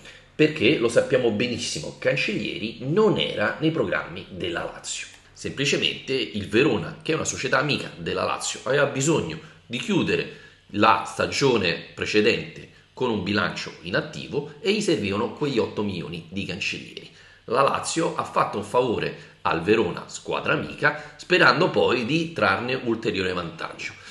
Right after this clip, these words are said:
La Lazio ha preso Cancellieri sperando poi di poter prendere Ilic dal Verona a un prezzo più basso. Poi le cose non sono andate così e la Lazio si è ritrovato con Cancellieri in mano e senza Ilic. Però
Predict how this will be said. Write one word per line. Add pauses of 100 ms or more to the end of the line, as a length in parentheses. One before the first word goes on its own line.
(180)
La
Lazio
ha
preso
Cancellieri
sperando
poi
di
poter
prendere
Ilic
dal
Verona
a
un
prezzo
più
basso. (420)
Poi
le
cose
non
sono
andate
così (240)
e
la
Lazio
si
è
ritrovato
con
Cancellieri
in
mano
e
senza
Ilic. (280)
Però